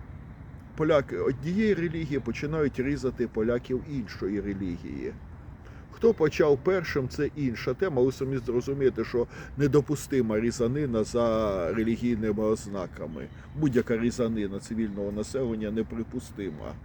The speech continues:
з точки зору права. Власне, вже був прецедент армянської, вірменської різанини. Можна говорити, що прецедент, хоча поняття Голокосту ще тільки формувалося для права, але вже після вірменської різанини можна було говорити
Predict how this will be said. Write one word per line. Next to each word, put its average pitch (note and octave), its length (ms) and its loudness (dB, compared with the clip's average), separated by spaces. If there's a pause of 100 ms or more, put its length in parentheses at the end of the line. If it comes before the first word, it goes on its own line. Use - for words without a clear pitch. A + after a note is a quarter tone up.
(320)
з - 40 -16
точки A2 320 -2
зору G#2+ 380 2
права. F2+ 440 0 (240)
Власне, G#2+ 500 -2 (480)
вже C3 160 8
був C3 160 6
прецедент B2+ 580 0
армянської, A#2+ 680 0
вірменської B2 600 2
різанини. D3 480 0
Можна D3 240 0
говорити, C#3+ 260 0
що B2 140 0
прецедент, C3 580 0
хоча B2+ 320 0 (460)
поняття B2+ 420 2
Голокосту A#2 640 2
ще - 140 -4
тільки B2 340 0
формувалося B2+ 1040 2
для A2+ 220 2
права, A#2 460 2
але F#3 220 4
вже C#3+ 220 -2
після B2+ 420 0
вірменської B2+ 720 0
різанини D3+ 420 -2
можна A#2+ 380 0
було A2 260 0
говорити G#2 680 -2